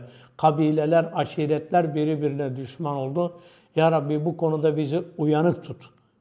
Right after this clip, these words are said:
Birbirimize düşürme. Kalbimizden kin ve nefre-, nefreti kaldır. Bizim dualarımızı katında kabul eyle. İhtiyaç sahiplerinin ihtiyaçlarına icabet et. Bizi kıtlıkla, açlıkla terbiye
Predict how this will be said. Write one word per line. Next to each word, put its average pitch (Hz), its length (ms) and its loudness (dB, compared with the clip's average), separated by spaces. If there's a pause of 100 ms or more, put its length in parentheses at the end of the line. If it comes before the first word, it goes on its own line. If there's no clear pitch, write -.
(100)
Birbirimize 147 680 0
düşürme. 135 520 -4 (440)
Kalbimizden 160 640 0
kin 165 240 -2
ve 151 120 0
nefre-, 151 440 0
nefreti 143 460 -6
kaldır. 147 400 2 (560)
Bizim 151 360 0
dualarımızı 143 800 0
katında 147 500 -6
kabul 147 360 -2
eyle. 156 440 2 (340)
İhtiyaç 165 520 2
sahiplerinin 147 760 -2
ihtiyaçlarına 151 800 -4
icabet 143 640 0
et. 165 140 2 (500)
Bizi 160 280 -2
kıtlıkla, 165 680 -6
açlıkla 160 600 -2 (360)
terbiye 147 640 0